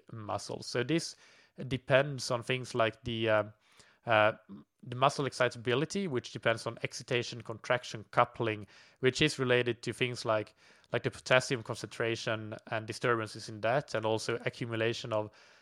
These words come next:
metabolic byproducts in the muscles.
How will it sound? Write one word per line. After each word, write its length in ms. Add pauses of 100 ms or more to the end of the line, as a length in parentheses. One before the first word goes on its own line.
(140)
metabolic 720 (200)
byproducts 840
in 260
the 100
muscles. 560